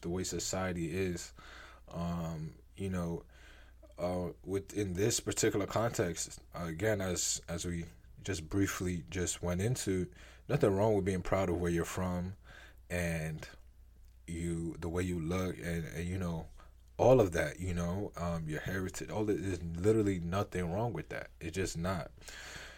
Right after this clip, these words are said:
Um, h-, however, um, it, it comes to a point where it's like that becomes what we hold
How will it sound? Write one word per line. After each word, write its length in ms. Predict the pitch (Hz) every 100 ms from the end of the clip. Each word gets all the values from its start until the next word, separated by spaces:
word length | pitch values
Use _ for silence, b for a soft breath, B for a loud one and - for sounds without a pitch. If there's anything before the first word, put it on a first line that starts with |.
| B B -
Um, 540 | 82 87 87 85 82 71 - - - - - -
h-, 260 | - - - - - - - - -
however, 1080 | - - 101 95 90 101 131 113 98 92 90 - B B B 101
um, 520 | 98 92 90 82 156 - - - - - - - - - - - - - -
it, 280 | 95 104 101
it 120 | 101
comes 340 | - 110 107 -
to 140 | 110
a 80 | 92
point 320 | - 117 110
where 160 | 92 95
it's 160 | 90
like 360 | 95 90 82 - b b 80 76
that 380 | 78 104 101 98 - - - - 95 90
becomes 1120 | 98 92 - 104 101 92 90 87 - - - - B B B B B
what 420 | 87 80 107 104
we 300 | 90 95 92
hold 840 | 82 - 110 120 120 95 87 87